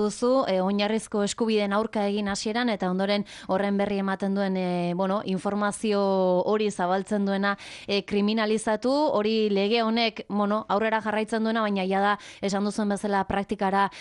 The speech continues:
eramaten ari dena, eta ondorioak ikusten ari gara, besteak beste kazetariak atxilotu, edota, edota auzibideak martxan jarri, eh, gurean, eh, aipatu duzu Iraitz Salegi topatuko kazetariari esan bezala terrorismoa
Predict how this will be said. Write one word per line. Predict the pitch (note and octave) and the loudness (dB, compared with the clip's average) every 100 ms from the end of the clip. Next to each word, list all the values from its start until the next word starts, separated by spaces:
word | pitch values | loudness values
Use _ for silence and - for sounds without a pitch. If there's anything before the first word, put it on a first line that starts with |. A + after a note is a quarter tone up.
| - | -2
eramaten | F3+ F#3 G3 G3 G3+ F#3+ F#3+ G3 | 0 2 2 0 0 0 2 2
ari | F#3+ F#3 F#3+ | 2 0 0
dena, | F#3+ G#3+ B3 | 0 0 0
eta | G#3 F3+ | 0 0
ondorioak | F#3 G3 G3+ G3 F#3 | 0 2 2 2 0
ikusten | F#3 G3 - F#3+ | -4 -4 -4 -4
ari | E3+ F3 | -2 0
gara, | F#3+ C#4 C#4+ | 2 2 2
besteak | G#3 - F#3 | 0 -2 -4
beste | F#3 G#3 | -2 -4
kazetariak | F#3 F3+ F#3+ G3 F#3 F3+ | -4 -4 -4 -2 -2 -2
atxilotu, | F#3 F3+ G3 F#3 F#3 D4+ D#4+ - - - | -4 -4 -2 -2 0 0 0 -6 -18 -2
edota, | G3+ G3+ G3 F#3+ F#3 F3+ F3 | 2 2 2 2 2 2 2
edota | G3 G3 G3 | 2 0 2
auzibideak | G3+ G3 A3+ A3+ G#3+ G3 | 0 0 0 0 2 2
martxan | G3 G3 - G#3+ G3 F#3 | 0 -2 0 0 0 0
jarri, | F3+ G#3 G#3+ B3+ C#4 - | 2 2 2 2 0 -2
eh, | F3+ F3+ F3 F3 F3 F3+ | 0 2 2 2 2 0
gurean, | F3 F#3+ A3 G3+ F#3 - | 0 0 2 2 0 -4
eh, | F3 E3+ | -4 -4
aipatu | E3+ F3 F3+ F#3+ | -4 -2 -4 -2
duzu | F#3+ F3+ F3+ | -4 -2 -2
Iraitz | F3+ F#3+ F#3 - - - - | 0 0 -2 -8 -18 -14 -4
Salegi | - F#3+ G#3 G#3 F#3+ | 0 2 2 2 0
topatuko | F#3 G3 G3 F#3+ G3 F#3+ F#3 F#3 | 0 -2 -2 0 2 2 2 0
kazetariari | F#3 G3 F#3+ F#3+ G3 F#3+ G#3 | -4 -2 -2 0 0 2 0
esan | F#3+ F#3+ | 0 -2
bezala | G3 G#3 F#3+ | -4 -2 -2
terrorismoa | F3+ F3+ F#3 F#3+ G3+ G3 | -2 -2 0 0 0 0